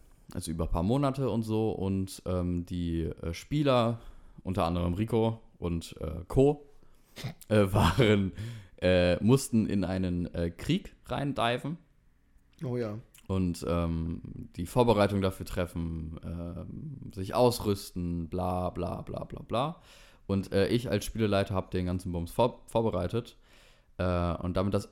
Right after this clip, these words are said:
Speaker 1: irgendwie einfacher ist oder angenehmer ist, das Ganze zu spielen, haben wir die Gruppe aufgeteilt. Und zwar in, äh, Zweierteams. Zweiergruppenteams.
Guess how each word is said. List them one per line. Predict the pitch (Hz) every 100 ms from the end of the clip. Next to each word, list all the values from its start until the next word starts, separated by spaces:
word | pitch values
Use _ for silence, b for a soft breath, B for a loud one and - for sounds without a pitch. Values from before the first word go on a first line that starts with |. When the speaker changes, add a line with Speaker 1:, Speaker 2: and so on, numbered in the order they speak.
| -
Speaker 1:
irgendwie | 110 104 -
einfacher | 147 156 135 123 85
ist | 123 -
oder | 92 80
angenehmer | 139 156 139 127 117
ist, | 104 113
das | 110
Ganze | 104 -
zu | -
spielen, | 98 - 131 131
haben | 110 113
wir | 110
die | 101
Gruppe | 107 -
aufgeteilt. | 123 131 107 92 78 - - _ - _ - _ _ _ _ _ _
Und | 113
zwar | 110 101 98 -
in, | 92 98 95
äh, | 92 95
Zweierteams. | - 95 95 87 80 76 - _ _ _ _ _ _ _ _ _ -
Zweiergruppenteams. | - 92 90 82 - 92 - 80 - 80 78 -